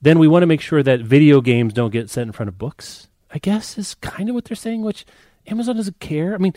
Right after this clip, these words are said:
say what you will about Amazon, they don't care what it is you're shipping out. They wanna get to people who want it as fast as they can,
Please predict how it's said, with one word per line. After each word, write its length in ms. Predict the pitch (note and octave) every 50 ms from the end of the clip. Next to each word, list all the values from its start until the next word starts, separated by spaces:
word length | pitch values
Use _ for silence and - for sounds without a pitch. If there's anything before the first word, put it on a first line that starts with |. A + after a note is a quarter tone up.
| _ _ _ _ _ _ _ _ _
say 160 | - - A#3
what 160 | B3 B3 -
you 80 | - G#3
will 40 | G3 F#3
about 60 | F3+ F3
Amazon, 280 | E3+ F#3 F#3 D3+ D#3+ D3
they 100 | C#3 E3
don't 180 | F3+ G#3+ G3 -
care 460 | - - - F3 F3+ F3 E3 D3+ C#3 _ _ _ _ _ -
what 180 | C3 C#3+ C#3+
it 60 | C#3+ C3+
is 220 | C#3 C#3+ C3+ B2 A#2+
you're 80 | B2
shipping 440 | G#2+ - D#3+ D#3 G2 A2 A2 G#2 G#2 A2
out. 220 | G#2+ G#2 F2+ G#2
They 80 | B2+ D#3
wanna 160 | F3 F#3 E3+
get 100 | C#3+ D#3
to 60 | C#3
people 260 | - D#3 D3 - C#3+ A#2
who 80 | B2
want 220 | A2 A#2 A#2+ A#2 A#2
it 40 |
as 100 | G#2 F#2+
fast 240 | - A2+ G2+ G2 -
as 80 | G#2+ F#2
they 80 | F#2 F2+
can, 240 | - - G2 -